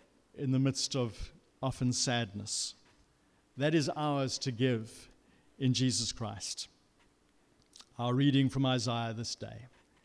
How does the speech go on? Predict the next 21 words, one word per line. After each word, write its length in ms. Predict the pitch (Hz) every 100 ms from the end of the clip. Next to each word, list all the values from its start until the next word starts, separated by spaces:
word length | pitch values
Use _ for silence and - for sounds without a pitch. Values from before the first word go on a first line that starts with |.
| _ _ _ _
"How 180 | - 135
beautiful 600 | 123 110 156 151 135 143
on 80 | 135
the 60 | 127
mountains 720 | 110 101 - 107 104 - - -
are 120 | 123
the 80 | 127
feet 340 | 127 170 160 -
of 140 | 127
those 380 | 135 135 127 -
who 120 | 131
bring 320 | 107 135 131
good 260 | 120 127 104
news, 560 | 110 101 117 - - - _ _ _ _ _
who 100 | -
proclaim 480 | 131 147 143 151 147
peace, 680 | - - 117 107 - - - _ _ _ _ _
who 120 | 143
bring 300 | 127 156 151
good 260 | 131 151 123
tidings, 840 | - 131 113 104 110 - - -